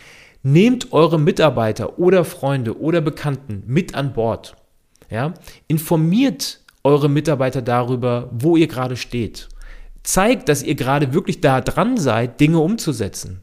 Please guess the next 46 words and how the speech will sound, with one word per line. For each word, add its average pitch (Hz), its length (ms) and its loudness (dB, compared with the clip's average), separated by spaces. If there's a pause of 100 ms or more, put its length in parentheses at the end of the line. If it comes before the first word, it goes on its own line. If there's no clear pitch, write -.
Versprecht - 500 -2
es 190 140 -2
nicht 185 200 -2
nur 254 400 0 (760)
und 156 160 4
sagt 156 200 0
dann 147 120 2
irgendwann, 147 340 0
„So, 240 380 2
ist - 160 -6
geschehen.“ 196 560 -2 (420)
Oder 147 300 2
im 120 140 -8
allerschlimmsten 156 500 -4
Fall, 135 460 -2 (220)
ihr 131 100 -6
sagt 120 200 -4
gar 143 160 0
nichts, 170 260 -8
was - 120 -8
manchmal 120 280 -2
auch 143 100 0
passiert 143 500 -4
und 117 180 -6
der 117 60 0
Mitarbeiter 123 440 0
kriegt 131 240 -6
nicht 117 120 -8
mal 110 140 -6
mit, 156 300 -2
dass 117 120 -2
ihr 117 40 -6
es 98 80 -10
umgesetzt 101 480 -6
habt, - 360 -12
auch 147 200 0
ganz 107 180 -4
schlimm. 139 300 -6 (600)
Nein, 170 280 2
sondern 135 320 0
nehmt 196 400 2
eure 143 180 0
Mitarbeiter 147 560 -2
mit 127 180 -6
an 113 160 -6
Bord. 107 460 -2